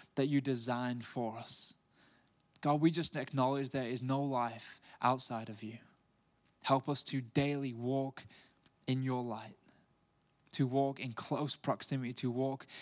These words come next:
in relationship with you, to not just be onlookers or commentators or a little bit spiritual here and there, but have a relationship with you. And God, I pray for every single person that prayed that simple prayer, "Jesus, I give you my life."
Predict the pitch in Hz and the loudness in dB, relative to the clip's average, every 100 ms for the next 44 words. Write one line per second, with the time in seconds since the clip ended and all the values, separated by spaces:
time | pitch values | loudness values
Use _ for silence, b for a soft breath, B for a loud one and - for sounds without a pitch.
0 | B - 131 123 123 127 - 123 123 120 | B 0 2 2 0 -2 -2 -2 -2 -4
1 | 110 104 107 - _ _ _ _ _ _ | -4 -6 -10 -18 _ _ _ _ _ _
2 | _ - B - 156 143 156 - 160 - | _ -20 B 2 4 4 2 4 4 4
3 | 139 139 135 - 127 120 117 - 131 131 | 4 4 2 2 0 0 0 2 2 2
4 | - 131 123 127 113 120 110 113 B B | 0 0 0 -2 -2 -2 -4 -6 B B
5 | B 135 156 160 147 151 131 - 156 143 | B 8 10 8 4 0 0 0 2 2
6 | - 135 120 151 143 135 135 135 127 120 | 2 -2 0 2 2 0 0 0 -2 0
7 | 143 135 123 120 127 139 - 123 127 120 | 0 2 2 2 2 0 -2 -2 -2 -2
8 | 120 123 117 - - B B B 156 165 | -2 -4 -6 -12 -16 B B B 6 6
9 | 175 185 175 131 170 175 160 175 151 139 | 6 4 2 2 2 2 2 0 0 0
10 | 147 143 139 127 - 151 147 139 110 - | 0 0 -2 -4 -2 2 2 2 -2 -2
11 | 151 139 139 - 135 120 117 131 123 131 | -4 -2 -4 0 2 2 2 2 2 -2
12 | - B B 127 117 127 127 127 120 113 | -6 B B 0 4 4 4 2 0 -2
13 | 113 - - | -6 -10 -14